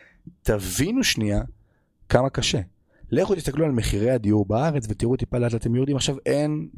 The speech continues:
וזה משהו מצוין וחשוב לבוא ולהגיד, יש לי חבר טוב שהוא מתווך, אה, נדל"ן, אה, בכיר בחיפה,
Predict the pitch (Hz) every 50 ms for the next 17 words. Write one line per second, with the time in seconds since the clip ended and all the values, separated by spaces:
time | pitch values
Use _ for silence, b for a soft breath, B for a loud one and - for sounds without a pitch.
0 | 85 85 - 92 92 92 101 104 101 107 107 104 101 101 110 123 - - 123 107
1 | 101 - - - 101 110 117 117 110 101 - 107 113 110 110 107 107 101 101 101
2 | 101 110 127 131 135 135 B B B B B B B B B B 104 - - 107
3 | 107 101 101 98 98 98 95 95 95 92 - - 101 98 104 101 92 - 117 120
4 | 110 98 - - 101 95 95 95 92 92 95 92 90 92 90 92 - 98 92 98
5 | 104 98 98 - 101 92 92 90 87 92 87 87 98 101 104 101 98 95 92 92
6 | 87 87 90 - - 107 101 95 95 - - 92 87 - - 151